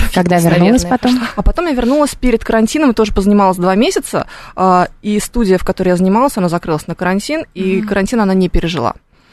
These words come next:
Speaker 1: И уже потом, а, вот, наверное, сейчас,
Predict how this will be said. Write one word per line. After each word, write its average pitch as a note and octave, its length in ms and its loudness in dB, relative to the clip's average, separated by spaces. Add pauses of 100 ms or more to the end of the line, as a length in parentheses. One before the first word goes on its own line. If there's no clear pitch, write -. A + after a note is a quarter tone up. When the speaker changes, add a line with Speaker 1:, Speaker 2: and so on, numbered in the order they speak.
(240)
Speaker 1:
И F#3 80 -4
уже F#3+ 200 4
потом, C#4+ 480 0 (220)
а, E3+ 300 0
вот, D#3 180 -6
наверное, F#3+ 420 0
сейчас, - 440 -6